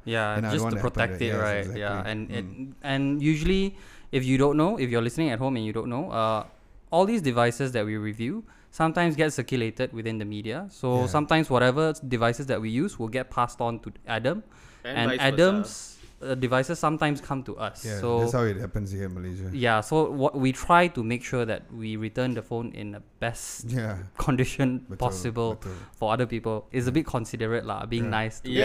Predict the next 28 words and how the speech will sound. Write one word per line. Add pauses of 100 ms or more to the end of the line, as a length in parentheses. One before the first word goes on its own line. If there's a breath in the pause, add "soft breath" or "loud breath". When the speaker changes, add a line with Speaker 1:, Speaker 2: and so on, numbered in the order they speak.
Speaker 3:
Yeah, (120)
Speaker 2:
because
we
Speaker 1:
right?
Speaker 2:
know
each
other,
kan,
so
Speaker 1:
Yeah. (240 soft breath)
But
speaking
of (260)
phone
delays,
right,
there's
Speaker 2:
Yeah.
Speaker 1:
another
company
that's
really,
really,
really
affected
by
this,
right?